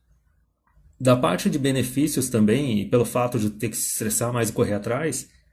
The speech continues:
a tua saúde vai sofrer com isso, a tua expectativa de vida também vai sofrer. E tu tendo menos recursos, tu vai, também vai ter menos descendentes, E tu vai ter menos recursos pra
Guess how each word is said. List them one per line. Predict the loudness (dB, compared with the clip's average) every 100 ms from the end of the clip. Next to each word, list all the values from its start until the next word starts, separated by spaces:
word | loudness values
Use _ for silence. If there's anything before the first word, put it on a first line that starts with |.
| _
a | -6
tua | -2 -2
saúde | 2 2 2 2 0
vai | -2
sofrer | -2 -4 -4 -2
com | 0
isso, | 0 0
a |
tua | -2
expectativa | -4 -4 -4 -4 -2 -2
de | 0 0
vida | 0 0 0
também | 0 0
vai | 0
sofrer. | -2 -8 -8 -10 -12 _ _ _ _ _ _ -20 -20 _ -6
E |
tu | -2 2
tendo | 2 2
menos | 0 0 0
recursos, | 0 0 -2 -2 -4 -4
tu | -2
vai, | -2
também | -2 0 0 2
vai | 2
ter | 0 0
menos | 0 0 0
descendentes, | -2 -4 -2 0 0 0 -6 -8 -12 _ _ _ _ _ _
E | -2
tu | 2
vai | 2 2
ter | 2
menos | 2 0 -2
recursos | -2 -2 -2 0 0 -4 -4
pra | -4 -2 -2 -6 -8